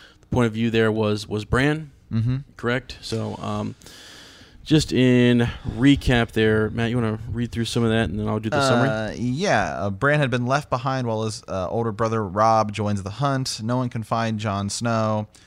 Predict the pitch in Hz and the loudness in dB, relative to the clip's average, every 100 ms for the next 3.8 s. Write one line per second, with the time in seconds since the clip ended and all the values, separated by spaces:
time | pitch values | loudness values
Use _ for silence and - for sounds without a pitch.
0 | _ - 92 98 90 - 76 76 85 104 | _ -12 -6 -4 -4 -6 -10 -6 -4 -2
1 | 104 98 98 90 107 113 113 101 104 117 | -2 -2 -4 -2 2 2 2 2 2 2
2 | 104 71 95 98 110 110 104 110 110 90 | 0 -2 -4 -2 -2 0 0 -4 -8 -10
3 | 90 92 95 - - - 98 76 | -8 -6 -8 -10 -16 -12 -10 -10